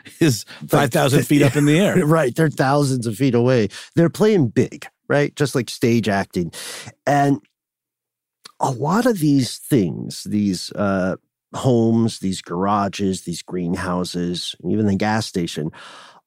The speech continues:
Speaker 2: a lot of them are only about four foot high at the eaves. And so they're, so like you said, up close, it doesn't make sense. If you go inside, you're gonna see that they just have that sprinkler system.
Speaker 1: Yeah,
Speaker 2: That's it.
Speaker 1: exactly.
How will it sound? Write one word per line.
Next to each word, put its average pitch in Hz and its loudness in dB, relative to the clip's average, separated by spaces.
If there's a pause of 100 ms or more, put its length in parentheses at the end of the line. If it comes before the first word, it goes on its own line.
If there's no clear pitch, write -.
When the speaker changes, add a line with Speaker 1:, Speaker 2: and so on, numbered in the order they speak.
Speaker 2:
a 107 0
lot 95 2
of 143 2
them 120 2 (100)
are 98 0
only 110 2
about 101 -2
four 107 -2
foot 104 -2
high 92 -4
at 98 -4
the - -4
eaves. 123 -4 (500)
And 107 0
so 107 -2
they're, 107 -2 (1160)
so - -4
like 117 0
you 123 0
said, 95 -2 (120)
up 139 0
close, 127 2
it - -10
doesn't 107 0
make 101 -2
sense. 117 0
If 117 -6
you 113 -2
go 117 2
inside, 117 -2 (360)
you're 107 0
gonna 107 0
see 107 -2
that 98 -4
they 98 -2
just 104 -4
have 92 -2 (120)
that 87 -2
sprinkler 85 -4
system. - -10
Speaker 1:
Yeah, 190 2 (480)
Speaker 2:
That's 104 -2
it. 202 -2
Speaker 1:
exactly. 123 -4